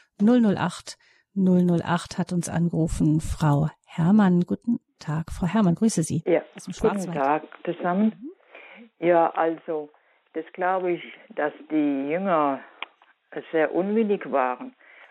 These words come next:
Speaker 2: wo sich die beiden anderen, äh, gegenseitig ges-, äh, bes-, äh, besprochen haben, auf, auf, dass sie auch in der Nähe zu Jesus auf der, auf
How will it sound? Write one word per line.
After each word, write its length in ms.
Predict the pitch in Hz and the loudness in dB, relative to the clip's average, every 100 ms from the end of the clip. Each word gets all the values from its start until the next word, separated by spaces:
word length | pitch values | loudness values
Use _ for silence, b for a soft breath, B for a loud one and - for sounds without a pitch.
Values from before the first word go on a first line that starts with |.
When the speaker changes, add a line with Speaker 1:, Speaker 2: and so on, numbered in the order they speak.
| - | -12
Speaker 2:
wo 160 | 143 143 - | -8 -8 -10
sich 160 | 165 - | -14 -8
die 100 | 151 | -6
beiden 540 | 151 143 143 165 165 - | -2 0 0 -2 -6 -8
anderen, 560 | 139 135 160 165 175 b b b b _ | -8 -6 -4 -4 -6 b b b b _
äh, 200 | 143 131 | -6 -6
gegenseitig 800 | 131 156 151 143 151 147 147 156 | -2 -2 -2 -4 0 0 0 -6
ges-, 280 | - - - | -8 -14 -8
äh, 120 | 143 | -8
bes-, 360 | 170 - - - | -6 -12 -8 -6
äh, 40 | |
besprochen 600 | 139 139 220 139 - 170 | -6 -8 0 0 0 -2
haben, 380 | 180 170 170 160 - b b b - - - | 0 0 0 -6 -18 b b b -20 -20 -8
auf, 160 | 139 - - | -8 -6 -8
auf, 380 | 143 - - - - | -8 -8 -12 -12 -6
dass 160 | 151 139 - | -4 -4 -2
sie 320 | 135 135 127 | 0 0 0
auch 140 | 123 - - - - | -2 -6 -20 -20 -14
in 180 | 156 147 | -10 -4
der 100 | 131 | -2
Nähe 400 | 131 143 165 - | 0 2 0 -4
zu 100 | 151 | -8
Jesus 540 | 139 143 143 175 - | -2 -2 0 -2 -2
auf 120 | 143 | -4
der, 260 | - - | -4 -6
auf 100 | - | -6